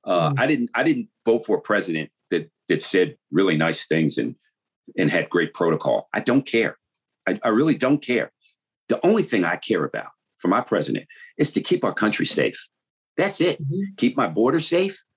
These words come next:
Speaker 1: keep my country safe, and let me do my job. Let me do what I gotta do to take care of my family, and let me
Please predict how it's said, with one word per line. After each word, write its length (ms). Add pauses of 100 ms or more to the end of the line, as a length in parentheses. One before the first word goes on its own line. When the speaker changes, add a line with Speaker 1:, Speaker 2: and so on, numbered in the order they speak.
(440)
Speaker 1:
keep 200
my 100
country 340
safe, 340 (600)
and 240
let 260
me 240
do 280
my 220
job. 440
Let 240
me 120
do 160
what 80
I 80
gotta 220
do 120
to 80
take 220
care 120
of 60
my 140
family, 480 (420)
and 200
let 240
me 420